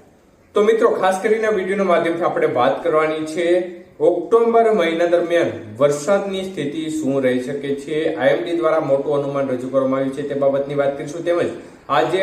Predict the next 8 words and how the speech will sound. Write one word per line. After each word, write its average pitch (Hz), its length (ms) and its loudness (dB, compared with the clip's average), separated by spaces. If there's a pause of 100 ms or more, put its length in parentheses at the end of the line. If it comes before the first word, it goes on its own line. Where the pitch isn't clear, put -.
(100)
હજી 175 320 0
પણ 160 240 2
ગુજરાતના 151 500 0
કયા 139 160 4
કયા 143 160 -2
વિસ્તારમાં 143 460 -2
ધોધમાર 131 400 0
વરસાદની 127 500 -2